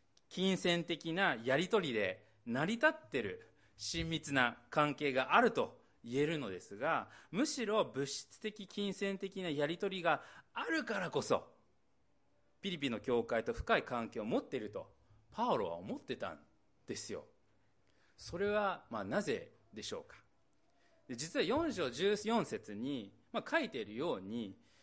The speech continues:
支援するとは、苦難を分け合う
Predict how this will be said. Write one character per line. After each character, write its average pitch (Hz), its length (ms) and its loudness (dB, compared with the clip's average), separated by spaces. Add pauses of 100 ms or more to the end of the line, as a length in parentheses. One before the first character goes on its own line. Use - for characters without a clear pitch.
(180)
支 - 300 -4
援 285 320 2
す 120 200 -6
る 143 140 -2
と 101 220 -4
は、 104 360 -2 (920)
苦 285 200 0
難 120 380 2
を 101 320 0 (720)
分 120 180 -6
け 170 320 2 (400)
合 139 200 2
う - 100 -2